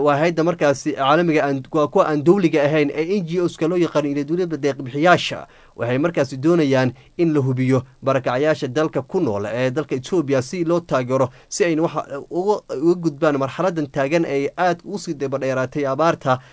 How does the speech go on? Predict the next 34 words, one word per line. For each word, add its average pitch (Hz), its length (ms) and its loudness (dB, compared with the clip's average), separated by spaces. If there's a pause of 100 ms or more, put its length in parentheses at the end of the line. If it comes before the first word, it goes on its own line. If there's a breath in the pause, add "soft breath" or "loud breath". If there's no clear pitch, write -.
(120 loud breath)
ay - 160 -8
in 165 120 -2
badan 143 200 -2
ku 185 160 -8
soo 170 160 -2
noqnoqotay 131 480 -4
dhanka 156 240 -4
Ethiopia, 120 540 0
weliba 139 260 0
d-, 127 240 -8
qaybta 160 240 -4
markaasi 156 400 -4
Soomaalida 139 560 0
ay 165 180 -2
degtay 135 380 -4
do-, 127 260 -6
do-, 135 220 -4 (100)
waa 135 200 0
dowlad 135 260 -2
deegaanka 143 380 0
Soomaalida 139 500 2 (600 soft breath)
oo 123 280 -4
dhaxalgalka 139 640 0
u 175 140 -2
noqon 165 240 -2
karayso 135 400 0 (180 loud breath)
si - 240 -6
ay 151 220 0 (240)
uga 165 220 2
guuraan 156 500 2
loona 170 320 0
helo 135 320 2 (260 soft breath)
dad 160 140 -2
markaasi 135 580 -2